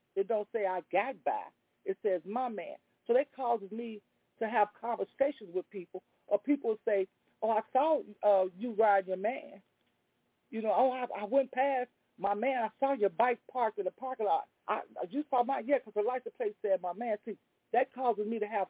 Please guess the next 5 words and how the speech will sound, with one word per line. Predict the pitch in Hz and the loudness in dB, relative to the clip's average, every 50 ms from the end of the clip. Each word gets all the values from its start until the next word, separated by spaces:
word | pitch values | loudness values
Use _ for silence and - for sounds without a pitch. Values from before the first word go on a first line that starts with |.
| _ _ | _ _
conversations | - 226 220 196 180 - _ _ - 262 277 277 233 - - - - - - _ _ _ _ _ _ _ _ _ _ _ _ _ _ - | -8 -6 -6 -6 -6 -10 _ _ 2 2 2 2 0 -6 -16 -16 -16 -18 -18 _ _ _ _ _ _ _ _ _ _ _ _ _ _ -10
without | 175 165 - 185 175 165 _ _ | -6 -2 -2 0 -2 -2 _ _
starting | - 247 269 233 196 165 160 | -2 0 0 0 0 -2 -4
a | - | -8
conversation. | - - 123 127 131 - - 120 - - _ _ | -10 -8 -8 -8 -10 -10 -8 -8 -8 -10 _ _